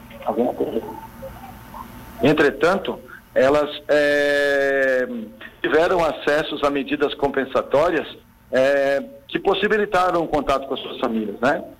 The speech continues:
No ano passado, foram oportunizadas oitenta e nove mil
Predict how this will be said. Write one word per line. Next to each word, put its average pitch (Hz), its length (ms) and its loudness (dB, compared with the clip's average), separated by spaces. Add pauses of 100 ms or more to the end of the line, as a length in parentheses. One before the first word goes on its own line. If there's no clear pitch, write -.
(240)
No 135 180 4
ano 202 200 4
passado, 170 680 0 (440)
foram 151 240 4
oportunizadas 143 960 0
oitenta 180 500 0
e 185 60 2
nove 165 300 0
mil 170 460 0